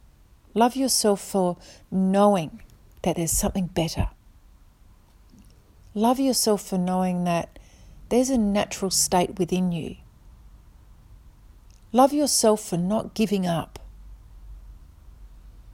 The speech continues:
And love yourself for searching for the right people to surround yourself with, with to teach the skills and tools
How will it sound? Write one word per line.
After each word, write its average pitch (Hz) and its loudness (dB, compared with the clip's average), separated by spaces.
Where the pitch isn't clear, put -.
And 202 0
love 240 0
yourself 220 -2
for 190 -12
searching 170 -2
for - -6
the 196 2
right 196 2
people 214 -4
to 220 -4
surround 185 0
yourself 185 -2
with, 180 -2
with 175 -2
to - -10
teach - 4
the 233 -4
skills 180 0
and 180 -4
tools 202 -4